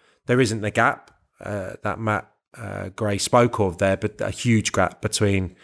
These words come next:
National League and League Two. I don't think it really exists, to be honest. You've seen evidence of that with Harrogate, for example, and Hartlepool this season, who are having great campaigns. Um, but yeah, he would never have envisaged this, this happening. And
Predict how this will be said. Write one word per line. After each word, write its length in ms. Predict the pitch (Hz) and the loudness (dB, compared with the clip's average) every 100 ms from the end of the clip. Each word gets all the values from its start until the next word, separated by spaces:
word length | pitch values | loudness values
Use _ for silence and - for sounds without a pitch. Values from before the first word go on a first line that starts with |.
| - _ - | -20 _ -2
National 380 | 104 98 - 101 | 0 0 0 0
League 260 | 98 95 | 2 2
and 160 | 98 95 | 0 2
League 220 | 95 90 | 2 0
Two. 400 | - 95 113 131 - | 0 2 2 0 -8
I 60 | 110 | 0
don't 180 | 107 | 0
think 180 | 92 90 | 0 -4
it 120 | 85 | -2
really 240 | 95 90 95 | 0 2 2
exists, 340 | 85 107 113 | 2 2 2
to 100 | - | -2
be 120 | 90 90 | 0 0
honest. 300 | 98 - 101 | 0 -2 -4
You've 120 | - | -4
seen 320 | 107 98 90 - - - _ | -2 -2 -4 -12 -20 -20 _
evidence 440 | 113 98 92 98 | 0 2 0 0
of 80 | 98 | 0
that 200 | 98 98 | 2 0
with 120 | 101 | -2
Harrogate, 600 | 82 101 98 101 104 - - | 0 0 2 2 0 -2 -8
for 200 | 98 92 | -6 -2
example, 460 | 90 98 95 98 | 0 0 2 0
and 80 | 98 | 2
Hartlepool 640 | 95 98 - - 98 92 _ _ _ - | 2 2 0 -6 -6 -6 _ _ _ -6
this 220 | 101 - | -4 -2
season, 320 | 104 101 98 | 0 0 0
who 100 | 98 | 2
are 40 | 95 | 2
having 220 | 95 95 | 0 0
great 260 | 101 98 - | 2 2 0
campaigns. 640 | 98 92 98 104 120 - - _ - - _ | -4 0 0 0 -2 -10 -18 _ -20 -20 _
Um, 500 | - 117 117 120 120 - - - _ - | 2 4 4 2 -2 -8 -20 -20 _ 2
but 200 | 131 123 | 4 6
yeah, 240 | 120 101 | 4 4
he 80 | 107 | 4
would 160 | 117 120 | 2 4
never 280 | 123 104 | 4 6
have 120 | 104 95 | 4 2
envisaged 520 | 98 104 98 98 - | 2 0 0 -4 -4
this, 280 | 104 - - _ | -4 -4 -10 _
this 200 | 110 - | -4 0
happening. 420 | 131 - 127 120 | -2 0 -2 0
And 280 | 123 123 | 0 -2